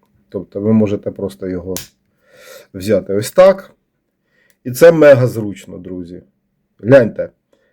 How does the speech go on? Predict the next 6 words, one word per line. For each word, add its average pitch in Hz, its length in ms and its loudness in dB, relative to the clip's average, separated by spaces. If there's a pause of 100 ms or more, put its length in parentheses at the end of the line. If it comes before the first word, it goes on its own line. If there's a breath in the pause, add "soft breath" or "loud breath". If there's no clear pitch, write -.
(140)
прямо 143 300 4
як 127 120 4
під 120 200 -4
руку 127 280 0
зроблено. 90 640 -6 (160)
Бачите? 120 520 2